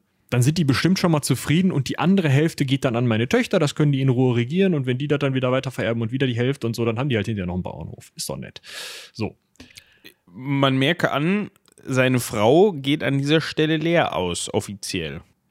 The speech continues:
Speaker 1: Genau, also man kann sich natürlich überlegen, hm, die Boudica, die wird halt auch mal einen Tag älter gewesen sein. Vielleicht hat er sich gedacht, „Komm, lass dich von deinen Töchtern noch die zehn, fünfzehn Jahre aushalten und dann ist gut gewesen.“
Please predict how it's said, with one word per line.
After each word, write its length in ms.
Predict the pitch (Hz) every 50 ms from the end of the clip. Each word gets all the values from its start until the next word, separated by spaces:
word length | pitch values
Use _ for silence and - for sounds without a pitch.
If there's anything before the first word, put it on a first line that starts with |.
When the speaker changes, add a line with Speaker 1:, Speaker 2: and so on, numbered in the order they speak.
| - -
Speaker 1:
Genau, 340 | - 120 113 104 92 87 90
also 180 | - 127 117
man 120 | 123 135 135
kann 180 | - 135 156
sich 100 | 165 160
natürlich 380 | 151 156 135 - - 147 147 135
überlegen, 580 | 147 127 123 113 117 135 151 160 165 151 127 107
hm, 260 | 120 135 147 156 156 143
die 100 | 127 117
Boudica, 680 | 113 120 117 131 139 131 - 139 139 135 135 139 - -
die 380 | - - 117 113 113 113 104
wird 160 | 120 135 -
halt 180 | 123 120 113 117
auch 140 | - 117 113
mal 120 | 117 117
einen 80 | 113 104
Tag 200 | - 123 120 -
älter 300 | - 143 143 143 156 151
gewesen 420 | 143 135 131 143 147 139 143 135
sein. 420 | 127 131 135 139 139 139 147 151 - _ - - - _
Vielleicht 400 | - - 127 123 131 123 - -
hat 120 | 127 117
er 100 | 127 127
sich 140 | 120 120 -
gedacht, 300 | - 127 120 123 113 -
„Komm, 280 | - 139 135 143 143 143
lass 200 | 139 127 123 -
dich 140 | - 135 -
von 120 | - 123 120
deinen 200 | 117 117 117 -
Töchtern 340 | - 143 135 - 139 131
noch 140 | 131 123 117
die 140 | - 139 127
zehn, 480 | - - 135 143 151 - - 135 135 127
fünfzehn 340 | - 147 139 - - 135 127
Jahre 280 | 123 120 120 117 117
aushalten 460 | - 135 139 - - 127 123 131 131 127
und 40 | 110
dann 40 | 110
ist 100 | 110 -
gut 160 | - 123 113
gewesen.“ 460 | - 117 104 123 131 135 135 147 143